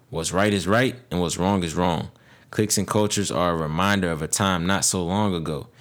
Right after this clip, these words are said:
and they should remain in the past, so let's leave it there. It won't hurt anyone to spread a little love and positivity towards one another, because you never know who needs it.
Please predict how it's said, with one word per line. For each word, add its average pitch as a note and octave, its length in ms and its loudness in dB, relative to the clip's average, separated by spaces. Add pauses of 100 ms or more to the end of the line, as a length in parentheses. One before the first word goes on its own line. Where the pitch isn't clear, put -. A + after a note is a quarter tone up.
(180)
and F2 120 -2
they G2+ 100 4
should G2+ 160 0
remain F#2+ 380 0
in F#2 80 0
the E2+ 80 -4
past, G2+ 400 0
so F2+ 100 0
let's F#2+ 220 0
leave G#2 200 0
it F#2+ 120 -4
there. A#2 240 0 (720)
It - 80 -4
won't G#2+ 300 2
hurt A2+ 280 0
anyone F#2+ 440 0
to E2 40 -2
spread F#2 300 -2
a F2+ 80 -2
little E2 260 -2
love D#2 280 -4
and D2 80 -8
positivity E2+ 680 -4
towards E2 340 -2
one D2+ 180 -4
another, D2 300 -8 (360)
because F#2 300 0
you F2+ 80 0
never G#2 380 2
know G2+ 260 2
who F#2+ 220 0
needs F#2 380 0
it. - 100 -14